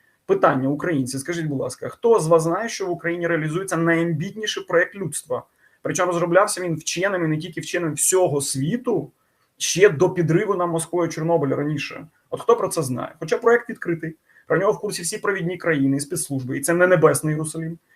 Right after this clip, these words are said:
не треба плутати, то просто кіоск. А наш проект з українським серцем, це дарунок всьому світу від України. Тож це визначило все моє життя, і, в принципі,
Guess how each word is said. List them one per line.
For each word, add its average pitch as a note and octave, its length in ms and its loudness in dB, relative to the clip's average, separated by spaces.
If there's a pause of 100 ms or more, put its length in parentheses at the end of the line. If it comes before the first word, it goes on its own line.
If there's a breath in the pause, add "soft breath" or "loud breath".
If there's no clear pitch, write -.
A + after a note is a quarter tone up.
(100 soft breath)
не D#3+ 100 0
треба D3+ 220 2
плутати, D#3 380 -2
то D#3 120 -4
просто D#3 240 -6
кіоск. C#3 440 -2 (400 soft breath)
А C3+ 200 2
наш C#3 220 4
проект F3 480 4
з D3 100 -4
українським E3+ 520 -2
серцем, D#3+ 420 0
це C#3+ 120 -8
дарунок D#3+ 340 -2
всьому D#3+ 220 -4
світу D#3+ 260 -6
від D3+ 300 -2
України. B2+ 480 -4 (560 loud breath)
Тож E3+ 160 0
це A#3+ 160 8
визначило G3+ 480 -2
все E3 200 -4
моє E3 180 0
життя, E3 440 -4
і, F3+ 120 -2
в C3+ 120 -6
принципі, E3+ 640 -4